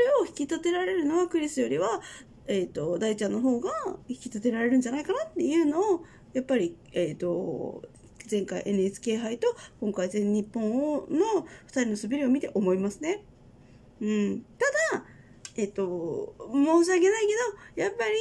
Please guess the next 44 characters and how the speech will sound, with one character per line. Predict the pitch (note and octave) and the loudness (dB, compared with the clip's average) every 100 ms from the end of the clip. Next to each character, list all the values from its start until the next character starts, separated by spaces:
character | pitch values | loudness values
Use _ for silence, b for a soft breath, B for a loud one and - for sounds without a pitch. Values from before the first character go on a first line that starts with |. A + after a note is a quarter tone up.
| A4+ G4 | 2 2
り、 | - | 0
大 | - A#4 | 0 0
ち | E4+ | 0
ゃ | C#4+ | 0
ん | C#4+ | 0
が | F#4 G#4+ C4 | 2 2 2
ま | B3+ D#4+ | 2 2
だ | C#4+ D#4 C4+ - B B B | 2 2 0 -2 B B B
全 | C4 C4 | 4 6
然 | C#4 D#4+ C4 | 4 2 4
ア | B3+ | 2
イ | |
ス | C4 | 2
ダ | D4+ | 0
ン | |
ス | C4 | 0
に | G#3+ | 0
転 | G#3 A#3+ | 2 0
向 | B3 B3 | 2 0
し | B3+ | 0
た | C4 | -2
ば | C4+ | -2
っ | C4+ | -2
か | G#4 | 0
り | F4+ | 2
な | C4 | 2
の | A3 G3 F3 | 0 -2 0
で、 | E4 G#4+ A4 E4 - - B B B B B - | 2 2 2 0 -2 -8 B B B B B -4
え | C4 C4 C4 C4+ | 0 2 2 2
ー、 | |
二 | C#4+ C#4 | 2 2
人 | G#4 C5 C5+ D4 | 2 4 4 4
で | B3+ - B3 | 0 2 2
滑 | B3 E4 D4+ | 4 2 2
る | E4+ F#4+ | 2 2
パ | D4 B3 | 0 0
タ | A3 | 0
ー | A3 | 0
ン | A3 | -2
ダ | A3+ | 0
ン | A3+ | -2
ス | A#3+ | -4
と | A#3+ | -6
か、 | - | -8